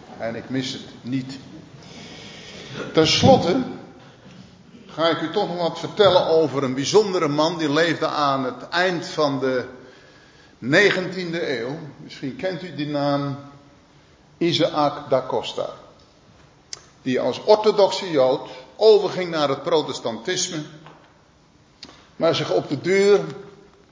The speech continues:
zich daar niet meer thuis voelde. En het volgende betoog wat ik u nu voorlees. En daar staat boven: "Dat Israël zich gaat bekeren, staat vast."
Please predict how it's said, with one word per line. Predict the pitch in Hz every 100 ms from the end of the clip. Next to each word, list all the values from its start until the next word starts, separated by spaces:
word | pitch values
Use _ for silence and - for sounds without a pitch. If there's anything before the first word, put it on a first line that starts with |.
| _
zich | 135 -
daar | 123 120
niet | 151 208
meer | 165 -
thuis | 185 180
voelde. | - 170 147 135 131 - - - - _ - _ _
En | 131
het | 127 123
volgende | - 220 196 165 139
betoog | 120 120 - 190 185
wat | - 147
ik | 135
u | 135
nu | 131 143
voorlees. | 120 202 143 95 - - - _ _ _ _ _ _ _ _ - - - -
En | - 135
daar | 135
staat | - 127
boven: | 156 180 196 180 147
"Dat | 135 -
Israël | 214 208 190 170 156
zich | 135 143
gaat | - 135 120
bekeren, | 120 - 202 226 220 214
staat | 175 - 214 208
vast." | - 113 - -